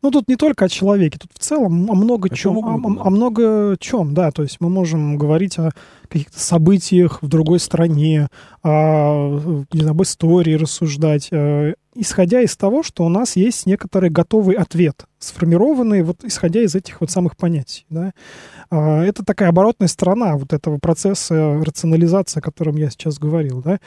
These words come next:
Speaker 1: Человек немножко замыкается в себе и живет в мире своих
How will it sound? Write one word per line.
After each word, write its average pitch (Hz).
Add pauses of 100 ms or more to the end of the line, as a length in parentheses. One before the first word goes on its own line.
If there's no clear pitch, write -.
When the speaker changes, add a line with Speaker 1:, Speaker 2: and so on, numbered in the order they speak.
(280)
Speaker 1:
Человек 202
немножко 190
замыкается 175
в -
себе 226
и -
живет 196
в 143
мире 208
своих 175